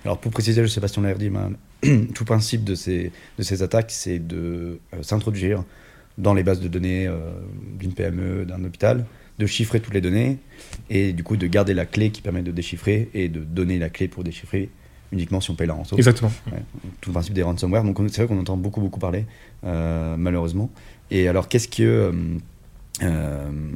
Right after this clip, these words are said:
Speaker 1: quels sont les moyens ? Est-ce que, en fait, on est complètement dépassé par ça et, et, euh, c'est, on va se faire bouffer, quoi, par des cyberattaques, <laughs> tu vois ? Est-ce que, euh, euh, est-ce que,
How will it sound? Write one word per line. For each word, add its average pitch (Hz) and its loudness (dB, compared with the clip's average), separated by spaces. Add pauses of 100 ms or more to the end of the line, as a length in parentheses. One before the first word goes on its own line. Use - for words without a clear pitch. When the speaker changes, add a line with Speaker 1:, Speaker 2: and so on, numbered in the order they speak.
(720)
Speaker 1:
quels 110 -8
sont - -2
les 98 0
moyens ? 107 2
Est-ce 110 -2
que, 127 2
en 101 -8
fait, 110 -2
on 92 -4
est 90 -2
complètement 95 -2
dépassé 95 -2
par 98 -6
ça 104 2
et, 87 -6 (580)
et, 82 0
euh, 80 -2 (680)
c'est, - -12 (1700)
on - -8
va - -2
se - -2
faire 85 2
bouffer, 95 4
quoi, 95 0
par 90 0
des 87 4
cyberattaques, 98 6
<laughs> - -4
tu 123 0
vois ? 139 8 (340)
Est-ce 104 2
que, 123 6
euh, 101 4 (360)
euh, 90 0 (500)
est-ce - -8
que, 98 -2